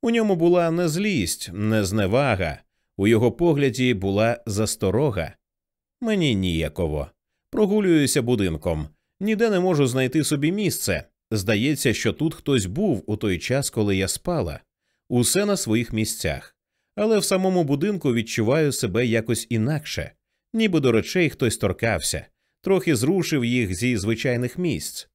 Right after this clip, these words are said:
Коли я ходжу кімнатами, відчуваю, ніби тут ще хтось є. Тільки мені на очі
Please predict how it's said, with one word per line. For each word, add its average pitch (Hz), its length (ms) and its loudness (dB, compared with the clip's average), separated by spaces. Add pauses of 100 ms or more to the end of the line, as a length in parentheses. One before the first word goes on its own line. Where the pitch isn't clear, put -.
(400)
Коли 220 220 0
я 156 100 2
ходжу 135 380 0
кімнатами, 120 640 0
відчуваю, 110 560 0
ніби 98 260 0
тут 135 380 -4
ще - 320 -6
хтось - 400 -6
є. 76 220 -4 (420)
Тільки 208 320 0
мені 175 240 2
на 135 120 2
очі 151 440 0